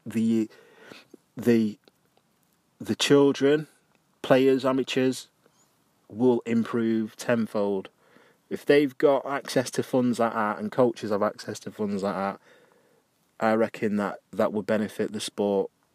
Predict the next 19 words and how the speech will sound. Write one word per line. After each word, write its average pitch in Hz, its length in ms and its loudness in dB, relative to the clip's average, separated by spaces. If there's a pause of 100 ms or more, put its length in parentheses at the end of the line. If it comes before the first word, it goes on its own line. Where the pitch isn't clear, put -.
(840)
tenfold. 98 720 -4 (580)
So 104 320 -2
please, 123 280 -2
please, 120 160 -4
please, 113 320 -2
if 110 120 -8
you 107 60 -2
can, 107 360 -6 (400)
get 117 200 2
involved, 107 600 -2
get - 180 -4
signed 104 360 -4
up. 95 240 -4 (880)
But 113 240 4 (560)
carrying 160 340 6
on 143 140 2
with 131 140 0
the 131 80 -8
se-, - 260 0